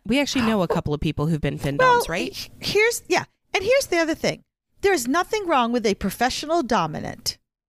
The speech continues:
Speaker 2: saying, "If you want my time and energy and attention, it's gonna cost you X Y Z." Here's the difference. You're reaching out to them saying, "Hi, I'd like to hire you," not them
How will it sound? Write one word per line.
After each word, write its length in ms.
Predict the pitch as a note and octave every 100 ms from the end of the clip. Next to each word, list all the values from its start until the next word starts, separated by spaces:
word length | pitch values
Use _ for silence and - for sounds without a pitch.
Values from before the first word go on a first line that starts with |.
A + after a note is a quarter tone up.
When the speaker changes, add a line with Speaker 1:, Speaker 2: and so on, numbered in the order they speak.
| _ _
Speaker 2:
saying, 560 | - - A#3+ G3+ G3 -
"If 180 | F#3+ -
you 220 | G3 F4+
want 320 | E4+ C#4 -
my 140 | G3+ F#3
time 500 | - B3+ C#4 D4+ C4
and 160 | - -
energy 400 | A#3 A#3+ A#3 B3+
and 100 | A#3
attention, 600 | A3+ A3+ D#3+ - F3+ E3 - _ -
it's 160 | A3+
gonna 180 | - B3
cost 420 | - G#3 G#3 -
you 260 | G#3+ G3 G3 _ _ -
X 240 | G#3+ -
Y 160 | G3+ F#3+
Z." 320 | F#3+ - - _ _ - - _ _ _ _ _ _
Here's 220 | - G#4+
the 100 | -
difference. 480 | G#4 G#4+ B3 F3+ - - _
You're 460 | F#3 G3 F4 B4+ G#4+
reaching 380 | G4+ - D#4+ C#4+
out 220 | C4 -
to 160 | - G#3+
them 460 | B3 A3 - G1+ _ _ _ _ _ _ _ _ _ _ -
saying, 320 | - A3+ A3 - -
"Hi, 500 | - F4+ D#4 A#3 -
I'd 120 | B3+ B3
like 160 | B3
to 80 | C4
hire 320 | A#3+ G#3+ D3+
you," 260 | B1 - - _ _ _ _ _ _ _
not 420 | G3 C4+ D4+ - - _
them 580 | E3+ D#3+ C#4+ D#4 B3+ B3+